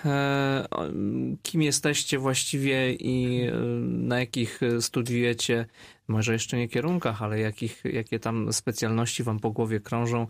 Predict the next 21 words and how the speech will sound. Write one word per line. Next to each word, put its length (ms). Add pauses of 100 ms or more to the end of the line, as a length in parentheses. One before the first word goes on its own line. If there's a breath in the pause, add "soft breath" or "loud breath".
(440 loud breath)
e, 280
w 360
liceum? 600
Czy 120
jesteście 440
bardziej 260
humanistami, 800
czy 280
bardziej 680 (180)
technikami? 880
O 140
tym, 460
e, 400
chwilę. 460
Pa-, 220
od 120
pani 200
dyrektor 340
zacznijmy. 500
Pani 240
dyrektor, 420